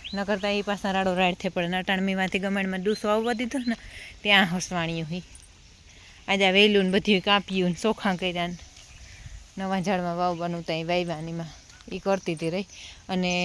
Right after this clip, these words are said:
તુર દાળ ને સીભડાવની ને જમાવટ આવે ગઈ જોવા. આ હે ને તુર દાળના બી પીણ્યા તા મજૂર પાસેથી ઈ એણી વાવ્યા અને,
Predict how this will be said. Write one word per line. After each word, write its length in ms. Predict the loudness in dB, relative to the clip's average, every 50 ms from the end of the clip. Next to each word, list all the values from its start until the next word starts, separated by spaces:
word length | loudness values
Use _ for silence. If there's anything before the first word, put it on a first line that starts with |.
| 0 -2
તુર 300 | -2 0 4 4 4 4
દાળ 320 | 6 6 8 8 8 8 6
ને 120 | 4 2
સીભડાવની 640 | 2 4 4 4 4 4 2 4 4 4 2 2
ને 60 | 2 2
જમાવટ 440 | 2 2 2 2 2 0 0 0
આવે 200 | -2 -2 -2 -2
ગઈ 140 | -4 -4 -4
જોવા. 340 | -2 -2 -2 -2 -2 -4 -8 -12 -14 -18 -20 -20 -20 -20 -20 -20 -20 -20 -20 -18 -10
આ 120 | -4 -2
હે 120 | 0 0 0
ને 140 | 0 0 -2 -2 -2 -4 -2
તુર 220 | -2 0 0 2
દાળના 440 | 4 6 6 6 4 2 0 0 0
બી 200 | 0 0 0 0
પીણ્યા 280 | 0 0 0 0 0
તા 100 | 0 0
મજૂર 300 | -2 0 2 2 2 2
પાસેથી 520 | 2 2 0 0 0 -2 -2 0 -2 -2 -2 0
ઈ 240 | 0 0 2 2 2
એણી 240 | 2 2 2 2 2
વાવ્યા 340 | 2 2 2 2 2 0 -2 -6 -12 -20 -20 -20 -14 -8
અને, 260 | -6 -4 -2 -2 -2